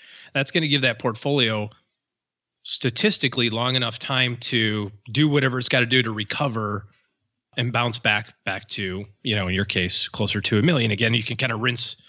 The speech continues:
wash, and repeat again, or wash, rinse, and repeat, depending on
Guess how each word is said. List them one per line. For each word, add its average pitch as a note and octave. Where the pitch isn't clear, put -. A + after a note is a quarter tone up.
wash, A#2
and A2
repeat G2+
again, F2
or G2
wash, G2
rinse, A2
and F2
repeat, F2
depending F2+
on E2+